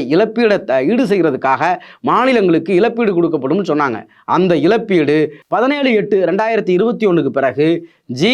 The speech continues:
எஸ் டி வரியை அமல்படுத்தினதுனால மாநிலங்களுக்கு ஏற்பட்ட இழப்பீடுகளை வந்து, அஹ், கு-, கொடுக்கறத நிப்பாட்டிட்டாங்க. இதனால தமிழ்நாடு மட்டும் இல்ல,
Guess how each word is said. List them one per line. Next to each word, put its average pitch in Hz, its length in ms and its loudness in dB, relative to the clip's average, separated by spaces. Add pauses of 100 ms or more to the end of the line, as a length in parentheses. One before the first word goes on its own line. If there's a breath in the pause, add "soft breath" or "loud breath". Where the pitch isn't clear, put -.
(120)
எஸ் 262 220 0
டி 233 100 0
வரியை 190 300 2
அமல்படுத்தினதுனால 180 920 0
மாநிலங்களுக்கு 196 680 0
ஏற்பட்ட 165 440 -2
இழப்பீடுகளை 190 720 0
வந்து, 131 260 0 (560 soft breath)
அஹ், 120 480 0 (120)
கு-, - 140 -8 (180)
கொடுக்கறத 208 460 0
நிப்பாட்டிட்டாங்க. 165 600 -2 (120)
இதனால 165 420 2 (420 loud breath)
தமிழ்நாடு 233 500 2
மட்டும் 220 260 0
இல்ல, 196 140 4